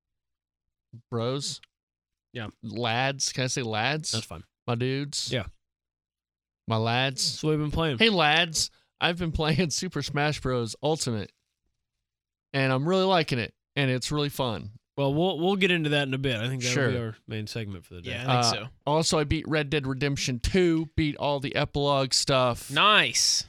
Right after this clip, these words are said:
Speaker 1: Uh, officially in
Speaker 3: Rate
Speaker 1: a
Speaker 3: it. Is it better than Red Dead one?
Speaker 1: Um,
Speaker 3: I'm sorry, is it
Speaker 1: that's
Speaker 3: better than
Speaker 1: hard.
Speaker 3: Red Dead Redemption
Speaker 2: Yeah,
Speaker 3: one?
Speaker 2: so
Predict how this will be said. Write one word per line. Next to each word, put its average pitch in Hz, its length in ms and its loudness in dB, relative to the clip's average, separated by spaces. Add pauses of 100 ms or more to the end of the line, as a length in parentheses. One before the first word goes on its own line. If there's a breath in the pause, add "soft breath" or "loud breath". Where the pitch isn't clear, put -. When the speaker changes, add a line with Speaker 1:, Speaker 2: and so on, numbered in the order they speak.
Speaker 1:
Uh, 113 360 0
officially 139 840 -2
in 135 140 2
Speaker 3:
Rate 160 180 6
Speaker 1:
a 120 340 0 (100)
Speaker 3:
it. - 40 -6
Is 135 120 0
it 127 120 -4
better 147 300 2
than 143 180 -2
Red 135 200 -2
Dead 127 160 -2
one? 110 380 -8 (1400)
Speaker 1:
Um, 190 720 0 (1040)
Speaker 3:
I'm 131 60 -6
sorry, 127 220 0
is 135 80 2
it 151 60 4
Speaker 1:
that's 175 80 4
Speaker 3:
better 160 120 4
than 156 80 4
Speaker 1:
hard. 156 120 4
Speaker 3:
Red 156 140 4
Dead 143 160 2
Redemption 120 640 -4
Speaker 2:
Yeah, 135 100 0
Speaker 3:
one? 131 80 -2
Speaker 2:
so 147 340 0